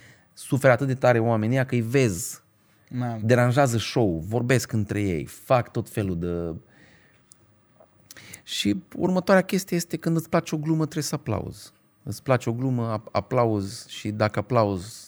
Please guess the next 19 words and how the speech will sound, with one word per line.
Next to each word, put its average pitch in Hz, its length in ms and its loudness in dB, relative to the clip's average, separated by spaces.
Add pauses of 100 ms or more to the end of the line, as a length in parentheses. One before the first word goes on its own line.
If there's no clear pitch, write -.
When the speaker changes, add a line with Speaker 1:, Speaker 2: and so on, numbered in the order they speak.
Speaker 1:
atunci 95 400 -4
lucrurile 92 840 -6 (640)
se - 160 -6
duc 101 200 0
într-o 98 240 0
zonă 90 260 -2
bună. 76 340 -10 (240)
Nu - 80 0
trebuie 139 200 4
să 123 80 4
aștepți 110 480 0
după 107 160 -2
toată 107 200 -2
lumea 95 160 -2
să - 120 -8
aplaude. 69 500 -10 (320)
De 87 220 -2
regulă, 123 340 4
aplauzele 113 540 2